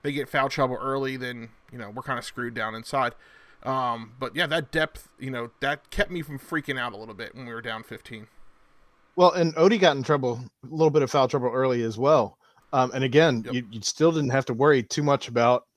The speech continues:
Speaker 2: you know, the bigs because you have Davenport who can play the four. You have, um, Locken who can play the four. You have Odie who can play the four or the five. You have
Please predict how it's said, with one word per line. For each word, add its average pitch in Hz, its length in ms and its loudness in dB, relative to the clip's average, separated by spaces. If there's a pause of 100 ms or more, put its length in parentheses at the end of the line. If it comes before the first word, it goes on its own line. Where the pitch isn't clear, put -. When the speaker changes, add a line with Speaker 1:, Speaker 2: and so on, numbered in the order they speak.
(100)
Speaker 2:
you 147 80 -6
know, 120 120 0
the 113 100 -6
bigs 143 400 4
because 120 400 -2
you 131 100 0
have 123 260 2 (640)
Davenport 143 480 6
who 107 60 -8
can 117 100 -6
play 123 140 2
the 113 100 0
four. 104 240 -2
You 107 160 -4
have, 117 440 2 (640)
um, 113 340 0 (520)
Locken 127 400 4
who 117 80 -2
can 117 100 -6
play 117 160 0
the 110 80 -2
four. 110 260 -2
You 110 120 -4
have 120 180 -2
Odie 147 260 4
who 120 60 -2
can 113 120 -6
play 113 160 0
the 110 80 -4
four 110 300 0
or 127 200 2
the 117 80 2
five. 101 360 0
You 113 140 2
have 113 260 4